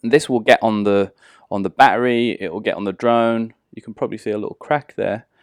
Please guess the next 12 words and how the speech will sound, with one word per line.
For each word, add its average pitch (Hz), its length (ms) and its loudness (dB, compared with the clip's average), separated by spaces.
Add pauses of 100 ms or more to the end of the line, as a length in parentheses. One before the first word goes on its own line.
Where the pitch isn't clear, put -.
(280)
which - 420 -6
I'm 107 160 -6
gonna 107 220 0
talk - 320 -6
about 104 260 0
how 107 280 -2
I 95 340 0 (1160)
repair 101 680 2
on 98 380 -4
another 104 440 -4
podcast. 90 680 -6 (1900)
But 139 340 -8